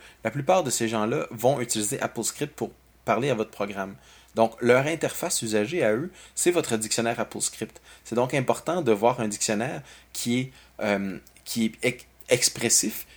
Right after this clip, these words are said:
qui exprime bien qu'est-ce que votre logiciel peut faire, mais qui est aussi, euh, dans la même norme que le langage AppleScript habituel. Par exemple, euh, si vous avez une,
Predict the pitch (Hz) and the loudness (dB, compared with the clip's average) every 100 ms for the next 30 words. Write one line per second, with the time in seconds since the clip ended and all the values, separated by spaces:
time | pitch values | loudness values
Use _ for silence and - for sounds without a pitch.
0 | - 110 - - 117 135 170 - 110 107 | -8 -6 -4 -2 0 0 0 -2 0 0
1 | 110 104 98 131 127 107 - 92 - - | 0 -2 -2 -2 -4 -6 -4 -6 -8 -16
2 | - - 123 - 127 - 123 - - 180 | -12 -4 -4 0 0 2 2 4 4 0
3 | 196 - - - 113 107 98 98 98 - | -8 -14 -20 2 6 6 4 0 -8 -14
4 | _ _ - - - - - 127 120 120 | _ _ -18 -18 -20 -20 -8 4 8 8
5 | 110 123 139 120 127 147 135 107 117 107 | 6 4 2 4 4 4 2 0 2 4
6 | 104 101 110 113 107 104 - - 110 - | 4 4 6 6 4 4 4 0 -4 -4
7 | 131 117 101 - 107 104 98 - - - | -4 -2 -2 -2 2 2 0 -8 -12 2
8 | 107 107 123 151 151 - - _ - 110 | 4 4 2 0 -4 -14 -20 _ 2 4
9 | 107 101 - - _ _ _ _ - - | 4 2 -4 -16 _ _ _ _ 4 4
10 | 135 127 117 113 147 160 120 110 101 98 | 4 4 6 6 6 4 4 4 4 2